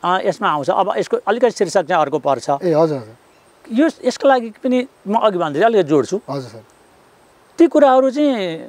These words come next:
Speaker 1: नेसनल एसेम्ब्लीमा चाहिँ पारित गराएर सरकारले लागू गराउँथ्यो।
Speaker 2: मह्म।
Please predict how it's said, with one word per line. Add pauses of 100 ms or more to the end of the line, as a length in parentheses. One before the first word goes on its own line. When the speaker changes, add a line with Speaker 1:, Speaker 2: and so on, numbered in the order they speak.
Speaker 1:
नेसनल
एसेम्ब्लीमा
चाहिँ
पारित
गराएर
सरकारले
लागू
गराउँथ्यो। (120)
Speaker 2:
मह्म।